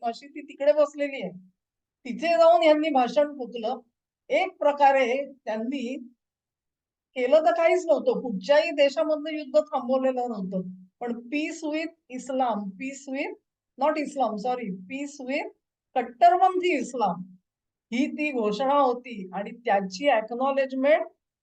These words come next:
नोबेल प्राइज देऊन केली गेली. प्रत्यक्षात त्यांच्या कारकिर्दीमध्ये तुम्ही बघाल तर रक्तपाताशिवाय दुसरं काही घडलेलं तुम्हाला दिसणार नाही. ते सगळं चालतं, पण he made peace with Islam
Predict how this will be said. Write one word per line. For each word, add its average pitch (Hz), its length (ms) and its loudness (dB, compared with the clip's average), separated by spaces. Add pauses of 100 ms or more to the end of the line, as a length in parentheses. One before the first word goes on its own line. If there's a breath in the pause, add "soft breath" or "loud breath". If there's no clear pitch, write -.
(140)
नोबेल 247 500 2
प्राइज 302 360 2
देऊन 269 300 0
केली 233 260 -6
गेली. 190 440 -8 (160)
प्रत्यक्षात 269 680 -2 (100)
त्यांच्या 226 320 -2
कारकिर्दीमध्ये 247 840 -2
तुम्ही 254 260 -8
बघाल 226 420 0 (540)
तर 277 120 4
रक्तपाताशिवाय 294 1040 2
दुसरं 277 300 -6
काही 240 220 -2
घडलेलं 214 420 -4
तुम्हाला 208 320 -6
दिसणार 185 360 -8
नाही. 175 140 -12 (540)
ते 370 160 -2
सगळं 370 280 4
चालतं, 285 400 0 (420)
पण 302 140 4
he 302 360 -2
made 370 240 0 (140)
peace 370 320 -6
with 381 220 -2
Islam 311 480 -2